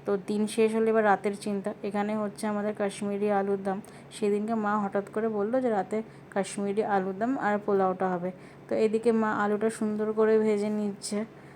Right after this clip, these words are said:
তো আলুর দমটা মাই করবে বললো, তো ঠিক আছে, আলুর দমটা যখন মা করছে, তাহলে মা বললো যে, "সঙ্গীতা, তাহলে তুমি আমার একটু ভিডিও করো।" আমি বললাম,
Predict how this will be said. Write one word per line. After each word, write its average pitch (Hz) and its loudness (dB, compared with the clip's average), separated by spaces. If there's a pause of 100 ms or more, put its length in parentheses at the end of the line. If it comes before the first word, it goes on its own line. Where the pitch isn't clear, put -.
(160)
তো 208 2
আলুর 202 2
দমটা 202 4
মাই 202 2
করবে 196 2
বললো, 190 -2 (380)
তো 226 -2
ঠিক 247 2
আছে, 220 2 (200)
আলুর 202 -2
দমটা 208 -2
যখন 220 0
মা 202 2
করছে, 233 -2
তাহলে 226 2
মা 196 0
বললো 196 0 (320)
যে, 214 2
"সঙ্গীতা, 202 -2
তাহলে 202 -2
তুমি 202 -2
আমার 196 -2
একটু 226 -2
ভিডিও 190 -2
করো।" 185 -2
আমি 202 -4
বললাম, 220 0